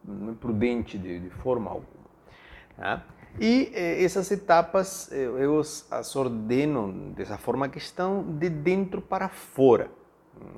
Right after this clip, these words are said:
A leitura é uma questão, eh, muito íntima, eh, muito, muito particular, muito privada. Quando falamos em leitura, a gente não fala somente em poder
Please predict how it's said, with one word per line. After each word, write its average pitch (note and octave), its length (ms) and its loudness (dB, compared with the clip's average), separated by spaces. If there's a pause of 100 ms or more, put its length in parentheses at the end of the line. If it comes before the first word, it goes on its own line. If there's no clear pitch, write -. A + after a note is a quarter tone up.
A G#2 60 -10
leitura B2 600 -2 (380)
é - 80 -12
uma A2+ 160 -6
questão, C3+ 640 -4 (420)
eh, - 220 -10
muito B2 360 -4
íntima, C#3+ 540 0 (600)
eh, F2+ 400 -12 (120)
muito, G2+ 480 -8 (200)
muito G2+ 280 -14
particular, B2 920 0
muito G#2+ 240 -20
privada. - 640 -14 (3000)
Quando D#4+ 200 2
falamos F3+ 320 8
em E3 60 6
leitura, A#2+ 800 2
a B2+ 180 -6
gente F3 240 2
não G#3+ 100 6
fala E3+ 300 6
somente D3+ 800 0
em A2+ 260 -2
poder C#3+ 420 4